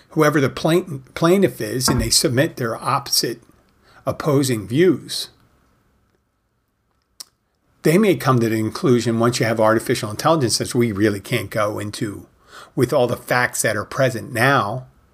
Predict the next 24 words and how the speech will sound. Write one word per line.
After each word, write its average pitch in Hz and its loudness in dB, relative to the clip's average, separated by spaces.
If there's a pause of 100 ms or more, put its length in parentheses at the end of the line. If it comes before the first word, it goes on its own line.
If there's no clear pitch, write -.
(420)
and 113 -4
that 113 4
are 101 0
accepted, - -2 (1200)
we 123 2
don't 135 2
have 107 0
a 98 -10
case. - -6 (1900)
And 127 2
the 127 6
only 135 2
thing 131 0
left 127 2
is 175 0
the 120 2
jury 156 -2 (1040)
of 110 -4
humans. 180 -2 (640)
I 95 -14
mean, 98 -12
who's 113 0
not 120 4
gonna, 107 -6